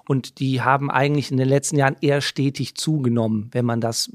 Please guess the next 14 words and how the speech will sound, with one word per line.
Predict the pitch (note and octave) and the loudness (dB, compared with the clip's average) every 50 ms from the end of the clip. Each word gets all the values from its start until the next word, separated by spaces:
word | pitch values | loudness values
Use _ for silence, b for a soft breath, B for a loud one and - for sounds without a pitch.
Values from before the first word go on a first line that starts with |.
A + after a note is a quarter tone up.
| - E3+ C#3+ | -12 -8 -4
ne, | B2 B2 C#3 C#3 | 0 0 2 2
nicht | B2+ B2+ C3 B2+ - - - - | 2 0 0 -2 -2 -8 -12 -12
ex-, | - - A#2+ - - - | -12 -12 -10 -8 -8 -8
explosionsartig, | - - C#3+ - - - - C3 A#2+ A2+ C3+ D#3 D3 B2+ B2+ C3+ D#3+ F#3+ F3 - - - D3 D3 D3+ - E3 D3 - B B B B B B | -4 -4 -4 -4 -4 -2 0 0 0 0 0 0 2 4 4 4 4 2 0 -4 -4 -2 0 0 2 0 0 -4 -4 B B B B B B
aber | - C#3+ C#3+ D3+ D3+ C3+ B B B B B B B B - G#3+ G#3 - | 0 4 6 6 4 4 B B B B B B B B -14 -14 -8 0
Leute | - D3 D3 E3+ E3+ D#3+ | 4 6 6 6 6 4
besuchen | D3 D3 C3 D#3 F3 F3 - D3+ | 2 2 4 4 2 2 0 -2
schon | - - B2+ A#2+ A2+ | -2 -2 -2 -2 -2
die | A2+ - - | -4 -4 -6
Innenstadt | A2+ A#2 A2+ - - C#3+ C3+ - - | -6 -6 -6 -4 -2 -2 -2 0 -2
natürlich | C#3 B2 - C#3 C3 C#3 C3+ - | -4 0 0 -2 -2 -2 -4 -2
noch | C#3 C#3+ D3 C#3+ | 0 0 0 -2
und, | - C#3 C3 B2+ A#2+ - | -4 -6 -6 -6 -8 -8
äh, | - C3 B2 B2 B2 A#2 | -8 -6 -4 -2 -4 -4